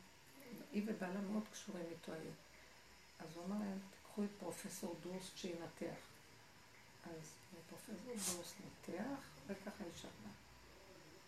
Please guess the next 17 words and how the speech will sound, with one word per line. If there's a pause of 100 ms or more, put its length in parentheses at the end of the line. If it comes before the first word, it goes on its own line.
(360)
הוא
שלח
אחרי, (120)
אה, (920)
כמה
זמן
מישהו, (600)
מה, (440)
לא
יודעת
את
מי, (640)
היא
סיפרה
לי, (1300)
שאמרו
לה,